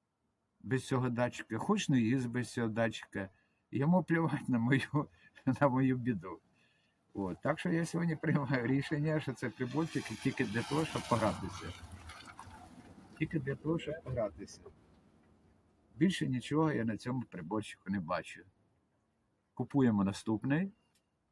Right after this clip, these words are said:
Дякую всім за перегляд і всім тим, хто в мене буде на каналі. До побачення.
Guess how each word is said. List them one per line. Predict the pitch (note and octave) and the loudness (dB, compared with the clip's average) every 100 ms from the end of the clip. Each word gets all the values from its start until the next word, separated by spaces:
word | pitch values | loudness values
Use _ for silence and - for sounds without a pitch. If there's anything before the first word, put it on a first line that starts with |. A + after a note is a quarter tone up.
| _ _ _ _ _ _ _ - | _ _ _ _ _ _ _ -8
Дякую | G2+ A#2 - G#2+ | 0 0 4 2
всім | F#2 - F#2+ F2 - _ _ _ _ - | 2 0 -2 -4 -10 _ _ _ _ -12
за | F#2+ G2+ | -6 -2
перегляд | A2 G#2 F#2 F#2 E2 _ _ _ _ _ _ _ - | 0 0 0 -4 -8 _ _ _ _ _ _ _ -20
і | |
всім | G#2 A2+ G2 | -6 -2 0
тим, | G#2+ G2 | 0 -2
хто | - G2 | -2 -4
в | F#2 | -2
мене | F2+ F2+ | -2 -4
буде | F#2 F2+ | -6 -6
на | F#2 | -4
каналі. | A2 A#2+ F3+ F#3+ - _ _ _ _ _ _ _ _ _ _ _ _ _ _ _ _ _ _ _ _ _ _ _ | -2 2 2 2 -2 _ _ _ _ _ _ _ _ _ _ _ _ _ _ _ _ _ _ _ _ _ _ _
До | - | -6
побачення. | - F3 F#3+ - A2 F#2+ | 0 2 2 0 -4 -4